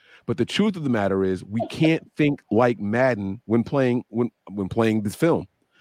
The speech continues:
because the quarterback is a real person with real movements, and he has to set his feet in order to make <laughs> certain throws. You know what I'm saying? So it, it, to me, it becomes a little bit more than just, "Oh, well, who else was open?" It was, what was he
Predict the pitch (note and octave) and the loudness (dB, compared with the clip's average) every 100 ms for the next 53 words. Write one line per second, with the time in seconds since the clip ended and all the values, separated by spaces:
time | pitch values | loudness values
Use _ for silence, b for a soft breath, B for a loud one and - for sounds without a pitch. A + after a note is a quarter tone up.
0 | _ - B2 C3+ A#2+ A2 G2 _ - A2 | _ -2 -2 2 2 2 -2 _ -10 -8
1 | - F3+ E3+ D3+ C3+ A#2+ G2+ A#2+ F3+ E3+ | 2 2 4 0 0 -8 -8 -6 -8 -4
2 | C#3 B2+ B2+ A#2+ A2 F#2 D3 E3 G#3 E3 | -4 -2 0 0 -2 -2 4 6 6 4
3 | C#3 C3 C#3 - - _ _ - C3+ C#3+ | 2 0 -4 -6 -20 _ _ -2 0 2
4 | D3+ - C3+ - F#3 E3+ - G#3+ G3 D#3 | 0 -4 -6 0 2 2 0 -2 0 2
5 | E3+ E3 D3+ D#3 C#3 - E3 C#3 G2+ - | 4 4 2 0 -4 -2 -2 -2 -6 2
6 | C#3 - G2 F#2 - _ B B C3 D3+ | 2 2 -8 -10 -12 _ B B 2 4
7 | D3+ D3+ C#3+ D#3 D#3+ D3+ _ _ D#3 D3+ | 2 0 -2 -4 -6 -10 _ _ 0 0
8 | - E3+ - _ - D#3 D#3 A3 G3+ D#3+ | 0 -4 -4 _ -4 -2 0 -2 -2 -2
9 | D3 D#3+ D3 C#3 F3 G3 F3 D#3 F3 E3 | -2 -2 0 2 4 4 2 0 0 0
10 | D3 C3 C3 B2+ _ _ - D3 C3 A#2 | -2 -2 -4 -4 _ _ 0 4 4 4
11 | A#2+ C3+ D3 C3 A#2 G#2+ - F3 C#3 A#2 | 2 2 2 2 -2 -8 0 0 0 -6
12 | A2+ B2+ B2+ B2+ A2+ - A#2 D#3 - D3+ | -4 -4 0 0 -2 -6 2 2 2 -6
13 | C3+ D3 | -6 -8